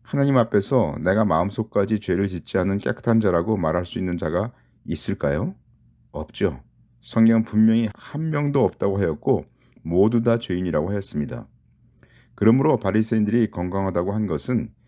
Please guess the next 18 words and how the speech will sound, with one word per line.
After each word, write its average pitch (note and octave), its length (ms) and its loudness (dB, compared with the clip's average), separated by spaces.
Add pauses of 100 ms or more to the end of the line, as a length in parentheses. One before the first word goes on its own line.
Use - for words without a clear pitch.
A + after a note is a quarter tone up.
(180)
그들이 G2 260 2
정말로 F#2+ 460 0
건강한 E2+ 440 -2
것이 D2+ 220 -4
아니라 F#2 400 -2 (340)
자기 F2+ 280 -2
스스로 C#3 440 0
건강하다고 G#2 600 0
생각하는 A#2 480 -2
것을 C3+ 320 -4 (260)
말씀한 D#2+ 480 -4
것이죠. C2+ 500 -6 (800)
건강하다고 C3 560 2
생각하는 A#2+ 460 0
자는 A2 400 0 (200)
자신이 A#2 420 0
의인이라고 G#2 520 4
생각합니다. E2+ 680 -8